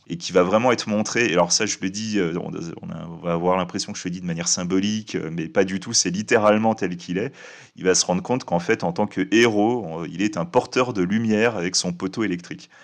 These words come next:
Donc, il y aura littéralement une petite lampe au bout de son poteau, euh, pour, pour apporter la lumière, euh, suivant différentes époques ou suivant, euh, différentes itérations, euh, de lui-même.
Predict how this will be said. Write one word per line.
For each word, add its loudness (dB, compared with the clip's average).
Donc, -20
il -16
y -6
aura 2
littéralement 2
une -4
petite -4
lampe 4
au -2
bout -8
de -8
son -6
poteau, -8
euh, -16
pour, -16
pour 0
apporter 2
la 4
lumière, 2
euh, -4
suivant 0
différentes -2
époques -4
ou -14
suivant, -8
euh, -12
différentes 0
itérations, 0
euh, -8
de -4
lui-même. -8